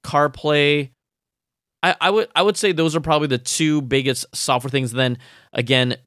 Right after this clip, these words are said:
T V O S is also changing. I mean, I, I, this is the year where, yes, not as many big groundbreaking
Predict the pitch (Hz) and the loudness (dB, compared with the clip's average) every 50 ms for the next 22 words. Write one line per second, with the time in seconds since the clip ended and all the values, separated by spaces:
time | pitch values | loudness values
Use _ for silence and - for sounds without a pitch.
0 | _ - - - 156 151 143 147 135 123 123 131 127 - 123 107 - _ - 113 | _ -8 -4 0 0 2 2 4 4 4 4 2 2 0 -4 -6 -6 _ 0 2
1 | 123 131 - 135 117 - - 107 101 95 92 92 101 104 110 113 113 110 - - | 2 2 2 0 -2 -2 -2 -2 -2 -2 -2 -4 -2 -2 -2 -2 -4 -4 -2 0
2 | 123 127 123 - - 127 127 120 - 143 135 - 160 151 160 139 131 143 143 143 | 0 0 0 0 0 -2 -2 -2 -4 -4 -4 -4 -2 -2 0 0 0 2 2 2
3 | 139 135 135 135 131 127 127 - - - _ _ _ - 135 165 185 185 - - | 2 2 2 2 2 2 0 -6 -20 -20 _ _ _ -4 -2 -2 -2 -2 -2 -2
4 | 147 151 170 202 240 254 247 185 143 147 165 170 170 165 156 135 120 - - 143 | 0 2 2 2 2 2 0 0 0 0 0 2 2 2 0 0 -2 -4 -2 0
5 | 139 147 147 135 113 - - _ _ _ _ _ - - 123 123 131 139 143 139 | 0 0 0 -2 -8 -14 -20 _ _ _ _ _ -12 -4 -2 0 2 2 0 0
6 | 123 131 135 131 - 135 127 123 117 | 0 0 0 0 -2 -2 -2 -2 -4